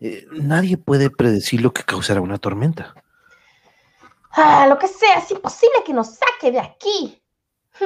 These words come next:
Speaker 2: Moriremos de sed y de hambre, y nuestros huesos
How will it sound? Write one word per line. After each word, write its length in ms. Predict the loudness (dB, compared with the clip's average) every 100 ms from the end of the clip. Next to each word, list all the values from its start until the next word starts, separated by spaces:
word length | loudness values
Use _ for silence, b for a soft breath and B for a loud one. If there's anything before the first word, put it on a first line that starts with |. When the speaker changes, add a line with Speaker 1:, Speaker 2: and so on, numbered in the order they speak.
| -6
Speaker 2:
Moriremos 580 | -8 -6 0 2 2 -2
de 140 | -4
sed 300 | -4 -2 0
y 100 | -2
de 160 | -8 -8 0
hambre, 460 | 0 2 -2 -6 -10 _ _
y 200 | -4 -2
nuestros 440 | -2 -6 -8 -10 -4
huesos 340 | -2 0 -4